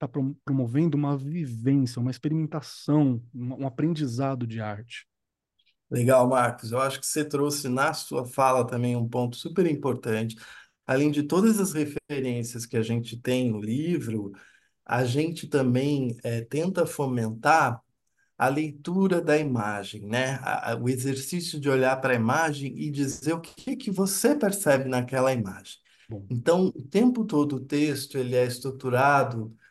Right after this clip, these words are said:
Speaker 2: de uma maneira dialogal, pra que você tanto olhe pra alguma coisa da imagem que talvez você não tenha reparado, ou que você se posicione em relação a algum detalhe da imagem.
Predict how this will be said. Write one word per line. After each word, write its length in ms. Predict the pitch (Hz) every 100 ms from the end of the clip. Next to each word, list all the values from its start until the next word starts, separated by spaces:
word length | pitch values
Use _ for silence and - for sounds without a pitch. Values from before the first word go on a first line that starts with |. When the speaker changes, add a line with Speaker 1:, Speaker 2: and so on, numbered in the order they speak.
| _ _
Speaker 2:
de 60 | 135
uma 120 | 143
maneira 440 | 139 139 135 139
dialogal, 880 | 135 135 131 143 143 117 98 117 - _ _ _ _ _ 139
pra 160 | 143
que 160 | 143 156
você 480 | 143 151 147 - 101
tanto 480 | - 185 240 - 202
olhe 420 | 156 175 214 196
pra 200 | 180 151
alguma 440 | 143 139 131 120 120
coisa 320 | 123 117 117
da 160 | 117
imagem 640 | 113 110 113 110 110 113 107
que 160 | -
talvez 360 | - 117 113 113
você 220 | 113 120
não 140 | 120 110
tenha 280 | 120 117
reparado, 640 | 110 110 107 104 107 117 123
ou 80 | 139
que 140 | 156
você 340 | 151 151 151
se 120 | 147 -
posicione 760 | 160 147 127 - 170 208 196
em 40 | 143
relação 420 | 139 131 123 131
a 40 |
algum 180 | 117 117
detalhe 420 | 113 110 113 110
da 120 | 104 101
imagem. 500 | 98 104 110 117